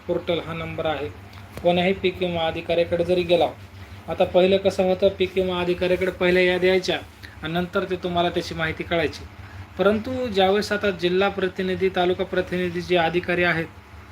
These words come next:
त्यांना देखील काही माहिती होत नाही. त्याच्या पलीकडं डायरेक्ट तुम्हाला चौदा चारशे सत्तेचाळीस हा कृषी रक्षक पोर्ट-, पोर्टलचा पीक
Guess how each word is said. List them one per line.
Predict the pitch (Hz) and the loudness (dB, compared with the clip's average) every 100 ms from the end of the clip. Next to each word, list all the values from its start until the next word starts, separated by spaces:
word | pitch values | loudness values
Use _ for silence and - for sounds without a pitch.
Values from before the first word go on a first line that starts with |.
| - - - | -18 -6 0
त्यांना | 180 190 | 2 4
देखील | 185 185 196 | 2 2 0
काही | 190 190 | 2 2
माहिती | 185 170 170 175 | 4 0 0 0
होत | 180 190 | 2 0
नाही. | 190 151 143 - - - - - - 180 | -2 -2 -6 -14 -18 -18 -20 -20 -4 -2
त्याच्या | 170 214 | 2 2
पलीकडं | 208 202 196 202 208 | 4 2 2 2 2
डायरेक्ट | 185 180 196 190 | 4 4 4 0
तुम्हाला | 190 185 190 | -2 -2 -2
चौदा | - 175 175 190 | 0 0 0 -2
चारशे | 185 170 - | -2 -4 -6
सत्तेचाळीस | 175 - - 175 185 175 | -10 -10 -8 2 2 2
हा | 180 | -2
कृषी | - 170 170 196 | 0 -2 0 0
रक्षक | 180 - 180 - | -2 -4 -6 -4
पोर्ट-, | 180 - - - - - - | -4 -4 -14 -16 -16 -18 -4
पोर्टलचा | 175 175 185 180 185 | -2 2 0 2 -2
पीक | - 170 | 0 0